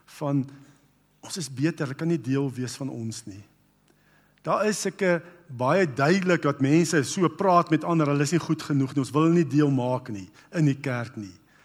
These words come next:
Maar daar kan ook 'n baie subtiele manier wees, nê, wat ons ook mense eintlik uitskuif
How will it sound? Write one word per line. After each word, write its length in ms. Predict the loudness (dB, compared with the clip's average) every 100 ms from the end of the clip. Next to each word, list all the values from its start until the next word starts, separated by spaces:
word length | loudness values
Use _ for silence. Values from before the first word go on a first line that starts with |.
| _ _ _ _ _
Maar 520 | -4 0 0 0 -2 -6
daar 180 | -6
kan 200 | -4 -4 -2
ook 320 | -4 -4 -4
'n 120 | -4
baie 260 | -2 -2 -2
subtiele 540 | -4 -4 2 4 6
manier 440 | 6 4 2 -2 -6
wees, 340 | -10 -10 -10
nê, 260 | -10 -12 -16 -20 -20 -8
wat 100 | -6
ons 120 | -2
ook 180 | -2 0
mense 360 | 0 0 -2
eintlik 420 | -4 -4 -4 -8 -8
uitskuif 680 | -12 -12 -16 -20 -20 -20